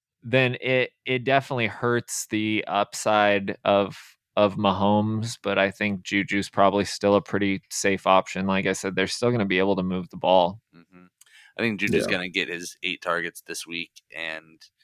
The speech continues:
Speaker 2: you know, that hopefully you're, you're basically hoping he gets sixty to a hundred yards and a touchdown,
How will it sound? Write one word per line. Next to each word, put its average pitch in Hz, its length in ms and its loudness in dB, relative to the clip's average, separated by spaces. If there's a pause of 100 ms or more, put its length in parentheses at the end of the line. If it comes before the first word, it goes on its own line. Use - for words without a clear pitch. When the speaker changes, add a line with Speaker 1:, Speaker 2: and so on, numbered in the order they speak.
(320)
Speaker 2:
you 104 120 -8
know, 85 200 -4 (240)
that 110 260 0 (580)
hopefully 120 520 0
you're, 117 400 0
you're 120 160 -4
basically 120 320 2
hoping 104 260 0
he 101 80 -6
gets 92 300 -8 (420)
sixty 107 480 -4
to 90 220 -2 (100)
a 76 80 -4
hundred 90 280 -6
yards 92 320 -2
and 87 80 -10
a 87 60 -10
touchdown, 113 640 0